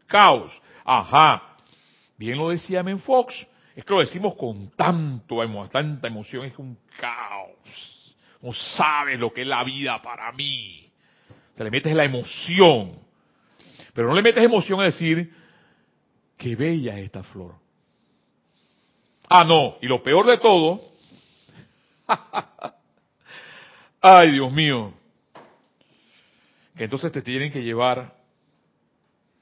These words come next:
al Museo Metropolitano en Nueva York, o al Museo Louvre,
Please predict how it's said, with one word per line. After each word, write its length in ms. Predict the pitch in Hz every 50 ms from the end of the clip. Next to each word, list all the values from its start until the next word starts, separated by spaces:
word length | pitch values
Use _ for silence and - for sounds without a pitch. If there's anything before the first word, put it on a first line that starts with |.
| _ _ _ _ _
al 120 | - 113 113
Museo 400 | 110 110 - - - 165 170 165
Metropolitano 840 | 151 143 123 120 110 - 117 107 107 110 - - 135 135 120 113
en 100 | 110 104
Nueva 240 | 110 135 143 143 135
York, 360 | 123 110 101 101 101 95 98 _ _ _ _ _ _ _ _ _ _ _ _ _ _ _ _ _ _ _ _ _ _ _ _ _ _ _ _ _ _ _
o 100 | - 101
al 80 | 113 107
Museo 320 | 104 107 101 - 156 151
Louvre, 560 | 147 147 156 180 147 - - 110 104 104 107